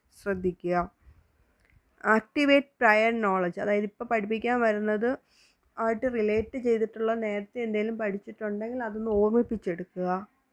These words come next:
കണക്ട് ചെയ്യുക. Connect to experience they have had, such as field trips or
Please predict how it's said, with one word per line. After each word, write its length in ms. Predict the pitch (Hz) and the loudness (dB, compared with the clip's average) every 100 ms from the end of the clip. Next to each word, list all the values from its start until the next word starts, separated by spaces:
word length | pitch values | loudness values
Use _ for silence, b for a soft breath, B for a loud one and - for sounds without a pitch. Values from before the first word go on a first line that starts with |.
| - | -2
കണക്ട് 340 | 214 214 202 214 | 0 0 0 2
ചെയ്യുക. 220 | 190 185 202 | 2 2 0
Connect 300 | 202 214 - 233 | -2 -2 -4 -4
to 60 | 233 208 | -2 -2
experience 580 | - - 220 214 220 - | -6 -8 -4 -2 -4 -4
they 100 | 202 202 208 | -6 -2 0
have 200 | 220 226 214 | 2 0 0
had, 200 | 202 214 - | 0 0 -2
such 240 | 196 185 - 208 | -6 -6 -2 -2
as 100 | 214 - | -2 -8
field 260 | 214 214 220 208 | -2 0 0 0
trips 280 | 214 202 - 208 202 202 - b b - | -2 -2 -2 -2 -2 -2 -6 b b 0
or 140 | 220 | 2